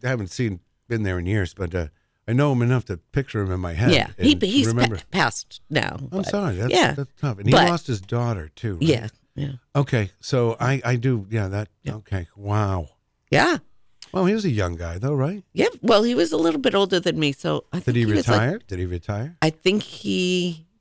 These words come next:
Speaker 2: did retire. He, he did a lot of, like, um,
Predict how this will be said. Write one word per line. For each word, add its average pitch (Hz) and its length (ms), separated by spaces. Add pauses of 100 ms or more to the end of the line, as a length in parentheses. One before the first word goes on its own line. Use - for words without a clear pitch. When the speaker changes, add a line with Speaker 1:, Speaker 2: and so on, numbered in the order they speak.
Speaker 2:
did 170 220
retire. 143 840 (420)
He, 208 300
he 180 140
did 247 180
a 427 80
lot 175 260
of, 180 160
like, 151 300
um, 123 420